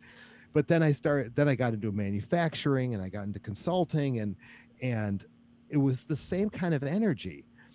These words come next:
And I, I s-, really fell in love with the whole, the whole, uh, essence of trade shows and what they bring and, and the opportunities, not only for, uh,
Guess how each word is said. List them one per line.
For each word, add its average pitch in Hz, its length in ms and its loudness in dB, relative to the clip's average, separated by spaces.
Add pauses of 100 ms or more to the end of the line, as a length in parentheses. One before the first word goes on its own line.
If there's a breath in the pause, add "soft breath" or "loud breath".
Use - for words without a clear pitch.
(380 soft breath)
And 120 160 -2
I, 113 220 -4
I 123 60 -2
s-, - 180 -4
really 143 420 4
fell 131 360 0
in 113 160 0
love 110 260 0
with 98 300 -2
the 101 100 -2
whole, 127 560 2 (600 soft breath)
the 113 100 -2
whole, 135 380 -6
uh, 98 280 -8 (640)
essence 135 380 -4
of 98 140 -12
trade 147 360 -2
shows 107 500 -2 (100)
and 104 160 -6
what 147 180 0
they 135 120 2
bring 120 400 2
and, 95 200 -6
and 104 140 -6
the 107 160 -6
opportunities, 127 920 -4 (300 soft breath)
not 208 220 0
only 269 260 2
for, 107 640 -2 (100)
uh, 107 140 -12